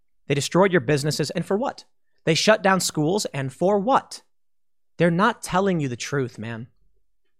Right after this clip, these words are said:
I'm not gonna sit here and pretend that I, simply a dude who reads the news on the internet and then complains about it,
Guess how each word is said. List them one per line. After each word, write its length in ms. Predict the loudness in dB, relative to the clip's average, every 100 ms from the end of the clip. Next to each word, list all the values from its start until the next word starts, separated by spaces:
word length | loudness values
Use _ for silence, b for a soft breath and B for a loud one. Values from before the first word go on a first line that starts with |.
| _ _ _ -6
I'm 140 | 0
not 100 | 2
gonna 140 | 2 2
sit 160 | 2
here 100 | 2
and 100 | 0
pretend 440 | -2 -2 -2 -4 -10 _ b b b b b b
that 220 | 2 4
I, 380 | 4 4 4 -2 -18 _ _ -8
simply 420 | 0 0 2 0
a 120 | 2
dude 360 | 2 2 2 -2
who 180 | -4 0
reads 260 | 2 0
the 100 | 0
news 200 | 2 4
on 140 | 4 2
the 100 | 2
internet 260 | 2 2 2
and 120 | -2
then 140 | -2
complains 540 | -2 -4 0 0 2 -2
about 220 | -4 -4
it, 180 | -6